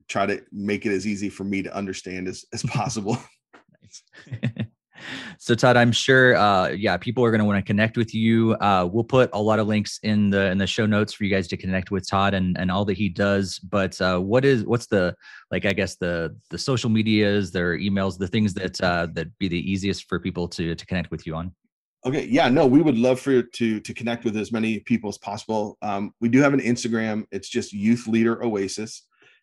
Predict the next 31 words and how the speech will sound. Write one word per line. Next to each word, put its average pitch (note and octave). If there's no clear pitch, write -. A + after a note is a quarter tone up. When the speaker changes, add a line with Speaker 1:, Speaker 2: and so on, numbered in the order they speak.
Speaker 1:
And F#2+
so G2
you F#2
can G2
find G2
us G2
on G2+
Instagram. A#2
And A#2
then B2
we A#2+
do A#2+
have A#2
a, G2
um, F#2
like G2
I G#2
said, G2+
a G2
small G#2+
webpage G2
that's G#2
youth A#2
leader A#2+
oasis G#2
dot F#2+
C A2+
A G#2
R F#2+
R G#2+
D A#2+